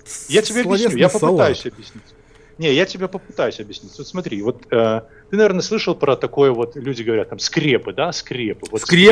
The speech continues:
Speaker 2: скрепы.
Speaker 1: у меня, я
Speaker 2: А?
Speaker 1: те-, я, скрепы охуенные. У меня, я тебе рассказывал, у меня девушка появилась, да? И у-, мы с ней обс-,
Speaker 2: Да.
Speaker 1: регулярно обсуждаем тему скреп в разных
Speaker 2: Скрепы?
Speaker 1: странах. Мы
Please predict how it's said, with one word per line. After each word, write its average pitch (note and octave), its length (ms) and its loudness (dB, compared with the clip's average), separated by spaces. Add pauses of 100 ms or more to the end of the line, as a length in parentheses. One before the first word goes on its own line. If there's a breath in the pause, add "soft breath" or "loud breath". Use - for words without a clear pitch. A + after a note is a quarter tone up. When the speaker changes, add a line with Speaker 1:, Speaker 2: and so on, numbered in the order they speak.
Speaker 2:
скрепы. E3 80 2
Speaker 1:
у D3+ 180 0
меня, E3 320 2
я D#3+ 180 2
Speaker 2:
А? A2 80 -2
Speaker 1:
те-, - 80 -16 (320 loud breath)
я, D#3+ 240 -2
скрепы D#3+ 440 0
охуенные. C#3 500 0
У A#2 40 -6
меня, C3+ 280 -6 (100)
я C3 140 -4
тебе D3 100 -12
рассказывал, F#3 300 -6
у - 20 -6
меня D3 120 -4
девушка B2 360 -6
появилась, G2+ 480 -12
да? C#3 220 -8 (560 soft breath)
И B2+ 120 -4
у-, B2+ 120 0
мы D3 180 -2
с - 100 -10
ней D#3+ 80 -4
обс-, C3+ 160 -4
Speaker 2:
Да. - 60 -6
Speaker 1:
регулярно C3+ 540 0
обсуждаем A#2+ 600 -4
тему B2+ 380 -8
скреп C3 500 -6
в B2+ 40 -6
разных A#2+ 200 -4 (120)
Speaker 2:
Скрепы? D3+ 240 2
Speaker 1:
странах. G#2+ 240 -10 (640 soft breath)
Мы F#3 260 0